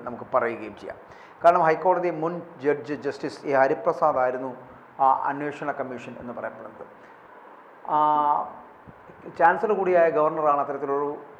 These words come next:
അന്വേഷണത്തിലേക്ക് പോയത്. അന്വേഷണം ഹൈക്കോടതി മുൻ ജഡ്ജി ജസ്റ്റിസ് എ ഹരിപ്രസാദ് അന്വേഷണ കമ്മീഷനായി നിയമിച്ചുകൊണ്ടുള്ള അന്വേഷണം,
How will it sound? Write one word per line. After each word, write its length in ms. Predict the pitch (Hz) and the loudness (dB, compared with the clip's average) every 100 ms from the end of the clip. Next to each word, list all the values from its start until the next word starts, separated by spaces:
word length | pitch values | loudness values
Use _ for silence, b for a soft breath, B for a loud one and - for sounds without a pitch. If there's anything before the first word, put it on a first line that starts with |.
| - | -6
അന്വേഷണത്തിലേക്ക് 640 | 151 165 - 165 151 135 135 | -4 -6 -6 -8 -6 -8 -8
പോയത്. 280 | 127 123 127 175 - - - - - | -6 -2 0 -2 -4 -16 -20 -12 -6
അന്വേഷണം 380 | 180 185 196 185 160 | -6 -2 -2 0 0
ഹൈക്കോടതി 380 | 165 196 185 170 | 0 -2 -2 -4
മുൻ 80 | 165 | -2
ജഡ്ജി 220 | 151 156 135 | -4 -4 -8
ജസ്റ്റിസ് 280 | 143 - 139 143 | -10 -10 -8 -2
എ 20 | |
ഹരിപ്രസാദ് 640 | 139 165 165 175 160 127 117 - - - - | 0 0 -2 0 0 0 -4 -14 -20 -16 -8
അന്വേഷണ 280 | 165 165 165 151 | -6 -4 -4 -6
കമ്മീഷനായി 380 | 147 139 143 135 | -6 -6 -6 -6
നിയമിച്ചുകൊണ്ടുള്ള 500 | 135 135 147 135 135 127 | -8 -10 -10 -4 -4 -4
അന്വേഷണം, 320 | 123 147 | -6 -10